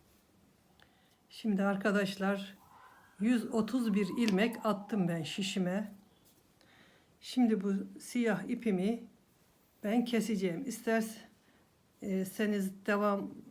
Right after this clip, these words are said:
edebilirsiniz. Siyah iple beraber de örülebilir. Örebilirsiniz. Benim gibi yapmak istiyorsanız.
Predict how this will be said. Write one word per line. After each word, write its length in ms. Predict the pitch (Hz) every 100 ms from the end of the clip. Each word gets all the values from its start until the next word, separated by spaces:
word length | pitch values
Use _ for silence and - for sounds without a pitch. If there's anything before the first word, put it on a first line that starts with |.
| -
edebilirsiniz. 800 | 214 190 208 202 202 190 175 170
Siyah 320 | - 202 196
iple 280 | 190 - 185
beraber 520 | 180 190 185 185 196
de 60 | 190
örülebilir. 920 | 180 165 165 160 151 165 214 - - _ _
Örebilirsiniz. 960 | 185 175 165 156 160 - 156 151 196 - - _ - - - _ _ -
Benim 260 | 175 170
gibi 160 | 165 165
yapmak 380 | 175 175 180 175
istiyorsanız. 800 | - - 175 175 165 165 214